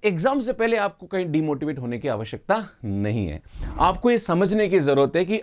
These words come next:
आपका कंपटीशन उन सभी स्टूडेंट्स के साथ नहीं, आपका कंपटीशन उन स्टूडेंट्स के साथ है जिन्होंने इस एग्जाम की सीरियसली तैयारी करी, और वो लोग सिर्फ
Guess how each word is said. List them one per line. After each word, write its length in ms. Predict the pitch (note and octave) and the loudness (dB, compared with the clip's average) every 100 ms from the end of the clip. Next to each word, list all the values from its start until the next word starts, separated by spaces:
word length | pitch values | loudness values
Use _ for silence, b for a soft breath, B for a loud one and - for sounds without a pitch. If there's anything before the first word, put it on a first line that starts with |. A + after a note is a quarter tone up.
| - | 0
आपका 560 | E3+ A3 - - - A#3+ | 2 2 -2 -10 0 0
कंपटीशन 640 | - F#3+ G3+ C4 B3 A#3+ | 2 0 2 2 2 0
उन 240 | B3+ A#3+ B3+ | -2 2 2
सभी 240 | A3+ G3+ | 2 0
स्टूडेंट्स 420 | F#3+ F3+ E3+ F3 | -2 0 0 0
के 120 | - E3 | -2 -2
साथ 200 | C#3+ C3+ | 0 2
नहीं, 120 | D#3 F3 | 0 -2
आपका 320 | C#3+ D3 - F3+ | 0 -2 0 -4
कंपटीशन 600 | F3 E3 F3+ F3 - - - D4 | -2 0 0 0 -2 -4 -2 2
उन 160 | D4 | 4
स्टूडेंट्स 420 | B3 G#3 F#3 F#3 | 2 2 0 0
के 100 | - | -2
साथ 220 | F3 E3 D3+ | 0 0 2
है 160 | A#3+ C4+ B B B | 0 0 B B B
जिन्होंने 400 | A2+ D3 E3 F3+ | 0 2 4 2
इस 360 | G#3+ - D#3+ - | -2 -2 -4 -2
एग्जाम 440 | - A2+ G#2 A#2+ B2+ | -2 0 0 0 -2
की 180 | B2 G#2 | -2 -4
सीरियसली 540 | - A#2+ B2+ C3 C#3 | 0 2 4 4 0
तैयारी 320 | C3+ A2+ A#2 | 4 4 4
करी, 200 | B2 D#3 | 4 4
और 60 | A#3+ | 4
वो 160 | F#3+ | 4
लोग 300 | G3 D#3 F3 | 4 4 0
सिर्फ 240 | - C4+ | 0 0